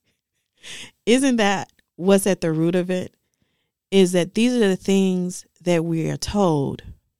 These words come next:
so that we'll behave, so that we can get things. So if you are a good girl and you are submissive and obedient,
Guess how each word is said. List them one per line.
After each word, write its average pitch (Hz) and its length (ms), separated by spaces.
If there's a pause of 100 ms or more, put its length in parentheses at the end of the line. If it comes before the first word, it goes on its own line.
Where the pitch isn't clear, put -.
(920)
so 190 340
that 165 300 (1120)
we'll 180 320
behave, 156 1040 (1600)
so 190 200
that 170 120
we 175 120
can 160 200
get 156 180
things. - 560 (1000)
So - 240
if 285 260
you 277 140
are 214 160
a 165 120
good 185 260
girl 135 480 (1600)
and 170 240
you 180 180
are 147 140
submissive 156 800
and 151 140
obedient, 160 640